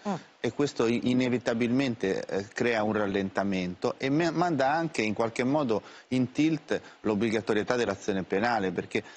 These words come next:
Speaker 2: se tu hai un numero enorme di procedimenti che devi portare avanti, alla fine scegli quali portare avanti e quali no.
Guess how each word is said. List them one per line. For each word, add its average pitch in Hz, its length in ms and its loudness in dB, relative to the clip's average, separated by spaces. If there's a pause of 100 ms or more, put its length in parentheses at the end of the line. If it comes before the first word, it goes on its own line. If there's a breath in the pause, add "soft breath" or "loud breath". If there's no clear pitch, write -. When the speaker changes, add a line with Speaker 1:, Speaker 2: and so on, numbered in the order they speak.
(260 loud breath)
Speaker 2:
se - 260 -4
tu 156 160 0
hai 127 240 0
un 110 180 2
numero 123 340 2
enorme 110 600 0
di 95 80 0
procedimenti 107 640 -2
che 98 100 0
devi 101 140 2
portare 113 380 -2
avanti, 117 320 0
alla 110 120 0
fine 110 220 -2
scegli 107 420 -2
quali 98 200 -2
portare 101 400 -2
avanti 98 340 -2
e 87 60 -8
quali 87 260 -4
no. 107 240 0